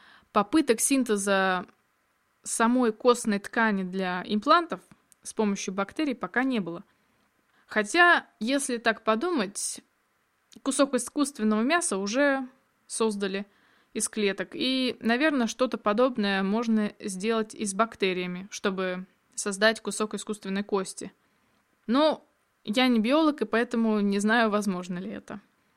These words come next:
И вообще, нанобиотехнология — это новейшая область в науке,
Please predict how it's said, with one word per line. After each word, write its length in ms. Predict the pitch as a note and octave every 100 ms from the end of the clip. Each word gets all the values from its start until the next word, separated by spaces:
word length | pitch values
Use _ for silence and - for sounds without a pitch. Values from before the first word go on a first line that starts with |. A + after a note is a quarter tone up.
| _ _ _ _ _ _
И 420 | - A3+ A3+ G#3+
вообще, 680 | - A#3+ A#3 - D#4 D#4+ C4 - _ -
нанобиотехнология — 1700 | A3 B3 B3 A3+ A#3+ A#3 A#3 G#3+ A3 B3 D4+ C4+ G#3+ G3 F#3+ G3 - _
это 800 | A#3 A#3+ _ - A3+ A3 G#3+ G#3 -
новейшая 800 | A3 A#3 A#3+ A#3 G#3+ - G3 F#3+
область 560 | - A#3 G#3 G3 G3 G3
в 80 |
науке, 640 | G3+ A#3+ D#4+ D#4 - F#3+